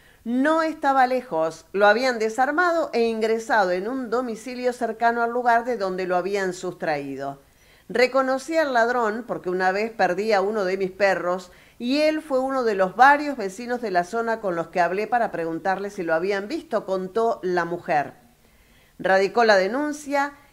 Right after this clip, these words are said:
y aguardó el accionar de la justicia.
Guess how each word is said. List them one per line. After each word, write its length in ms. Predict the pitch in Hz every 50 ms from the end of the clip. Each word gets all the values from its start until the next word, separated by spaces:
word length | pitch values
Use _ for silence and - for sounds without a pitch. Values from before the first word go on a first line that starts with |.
| -
y 140 | - 185 214
aguardó 640 | 214 214 196 220 214 208 214 208 208 240 262 285 294
el 140 | 294 269 220
accionar 640 | 175 - - - - 196 190 190 208 220 233 233
de 120 | 226 220 196
la 80 | 196
justicia. 760 | 196 196 185 - - 160 147 135 - - - 156 151 143 143